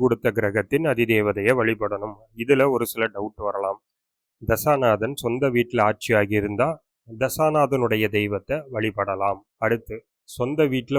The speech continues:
உச்சமாயிருந்தா, புதன் மட்டும் இப்படி உச்சமாவார். அப்ப புதன் தசை நடந்துட்டு இருக்கிறவங்க மட்டும் புதனுடைய அதிதேவதையான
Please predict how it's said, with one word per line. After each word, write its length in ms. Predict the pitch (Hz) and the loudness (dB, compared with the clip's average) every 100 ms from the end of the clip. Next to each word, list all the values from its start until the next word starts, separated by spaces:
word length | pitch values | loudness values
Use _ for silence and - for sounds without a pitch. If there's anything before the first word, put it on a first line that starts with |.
| 123 | 0
உச்சமாயிருந்தா, 760 | - 127 110 107 104 101 98 104 117 | 0 -4 -2 -2 -2 -4 -2 -2 -2
புதன் 260 | 110 131 143 | -4 -2 -2
மட்டும் 280 | 123 - 135 | -4 -4 -10
இப்படி 200 | 110 107 101 | -6 -4 -4
உச்சமாவார். 560 | - 113 101 98 123 143 | -6 -8 -6 -2 -2 -4
அப்ப 180 | 117 143 113 | -8 -6 -2
புதன் 260 | 123 147 | 0 0
தசை 240 | 135 123 113 | -2 -4 -6
நடந்துட்டு 340 | 107 104 104 107 | -4 -6 -8 -10
இருக்கிறவங்க 420 | - 104 101 101 | -4 -2 -2 -6
மட்டும் 300 | 101 - 180 143 | -10 -10 -12 -4
புதனுடைய 440 | 117 143 139 127 123 | -2 0 -2 -2 -2
அதிதேவதையான 880 | 110 113 117 107 104 101 98 98 | -2 -2 -4 -4 -6 -6 -6 -8